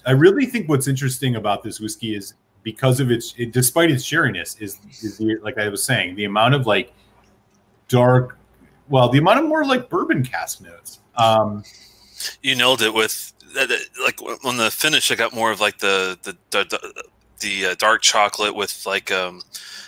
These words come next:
Speaker 2: a bit of the caramel and toffee and stuff.
Speaker 1: Mm-hmm.
Speaker 2: That's, that's, you nailed it with the, it's got a
Speaker 1: Sweet
Speaker 2: bourbon.
Speaker 1: too. My God, sweet.
Speaker 2: It's got, like, a three-pronged thing. It's got the bourbon, the P X, and the Oloroso nicely all together balanced, I think.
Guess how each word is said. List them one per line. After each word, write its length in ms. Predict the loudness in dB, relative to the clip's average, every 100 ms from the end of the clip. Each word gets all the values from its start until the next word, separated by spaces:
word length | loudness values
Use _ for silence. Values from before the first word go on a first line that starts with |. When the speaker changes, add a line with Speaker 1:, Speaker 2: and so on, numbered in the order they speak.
| -14
Speaker 2:
a 80 | -10
bit 260 | 0 0 2
of 200 | -2 -4 -4
the 380 | -2 0 0 -4 _ _ -8
caramel 460 | -4 0 2 2 -2
and 100 | -2
toffee 580 | 2 4 4 2 -4 -2
and 100 | -2
stuff. 340 | 0 2 2
Speaker 1:
Mm-hmm. 160 | 4 4
Speaker 2:
That's, 320 | 2 0 -4 -20 -18 -18 -8
that's, 400 | -2 0 0 -2 -12 -12
you 160 | -4 2
nailed 260 | 4 2
it 60 | 2
with 240 | -2 -4
the, 180 | -4 -2 -2
it's 160 | -2
got 160 | 0 -2
a 40 |
Speaker 1:
Sweet 140 | -2 -2
Speaker 2:
bourbon. 440 | 0 2 2 0 _
Speaker 1:
too. 260 | 0 0 0
My 200 | -2 -4
God, 340 | -2 -2 -2
sweet. 320 | -4 -8 -10 -12 -20 _ -4
Speaker 2:
It's 120 | -2
got, 180 | 0 0
like, 140 | 0
a 60 | -2
three-pronged 680 | -2 -2 -2 0 0 0 -2
thing. 200 | -4 -2
It's 120 | -2
got 140 | -4
the 80 | -8
bourbon, 520 | -6 -4 -2 -4 -8 -12
the 80 | -14
P 240 | -6 -2
X, 240 | 0 0 0
and 240 | -2 -2
the 60 | -2
Oloroso 920 | -2 -4 -2 0 0 0 -2 -6 -4
nicely 480 | 0 2 2 2
all 260 | 2 2 0
together 460 | -4 -4 -2 -2 -4
balanced, 560 | -4 -4 -4 -6 -6
I 80 | -6
think. 380 | -10 -16 -16